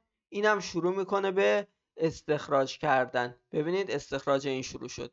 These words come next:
از این خارج می‌شم، می‌رم ثبت نام سومم رو انجام می‌دم. به جای این می‌نویسم سه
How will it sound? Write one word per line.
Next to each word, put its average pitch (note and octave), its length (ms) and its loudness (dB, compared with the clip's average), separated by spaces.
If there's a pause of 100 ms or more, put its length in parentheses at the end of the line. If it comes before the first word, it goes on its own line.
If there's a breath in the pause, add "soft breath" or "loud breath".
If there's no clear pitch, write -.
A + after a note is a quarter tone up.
از D3 240 4
این C3+ 140 -4
خارج D#3 500 2
می‌شم، G#3+ 480 0 (100)
می‌رم G3+ 380 2
ثبت F#3 420 0
نام G3 300 0
سومم F3+ 760 2
رو - 20 4
انجام B2+ 480 2
می‌دم. B2+ 480 -4
به D#3 120 -2
جای E3+ 180 2
این G3 160 -2
می‌نویسم G3+ 580 -2
سه C#3+ 420 -4